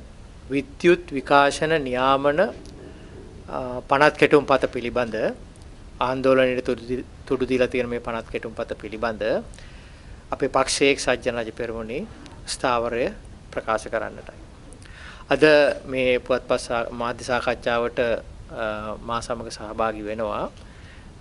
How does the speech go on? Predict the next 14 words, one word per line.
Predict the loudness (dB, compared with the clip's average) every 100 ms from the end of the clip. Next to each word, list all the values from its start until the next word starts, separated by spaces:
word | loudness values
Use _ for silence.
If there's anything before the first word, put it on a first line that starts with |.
| -12 -8
ජනමාධ්‍යවේදී | -6 -2 -2 -2 -4 -4 -4 -6
කේ | -4 -4 -4
සංජීව, | -4 -6 -6 -4 -2
ඒ | -2 -6 -18 -20 -20 -20 -20 -8 -6
වගේම | -4 -4 -4
සමාජ | -4 -2 -2 0 -2 0
ක්‍රියාකාරිණියක් | -2 -2 -2 -4 -4 -4 -6 -8 -12 -18 -14 -10
ලෙස | -10
කටයුතු | -8 -8 -6 -6 -4
කරන | -4 -2 -4 -6 -14 -20 -18 -18 -16 -10
භාග්‍යා | -8 -6 -4 -4 -4
වීරකෝන්, | -2 -2 2 2 0 -6 -18 -18 -18 -18 -12 -6
ඒ |
වගේම | -4 -2 -2 -2